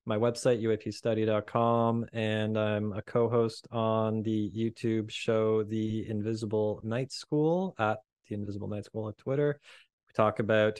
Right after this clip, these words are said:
U A P and other anomalous phenomena from, uh, well, a mixture of subjects. It's a four-person panel, so we, uh,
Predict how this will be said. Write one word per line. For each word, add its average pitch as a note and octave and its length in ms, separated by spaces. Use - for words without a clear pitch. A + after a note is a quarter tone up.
U A#2 240
A A2 160
P E3 680
and A#2 340
other A#2 300
anomalous A2+ 480
phenomena C3+ 880
from, A#2 400
uh, A2+ 120
well, C#3+ 180
a C3+ 40
mixture C3 380
of A2 160
subjects. G#2+ 480
It's - 160
a G#2 140
four-person G#2 580
panel, G2 340
so - 320
we, G#2 200
uh, A2 120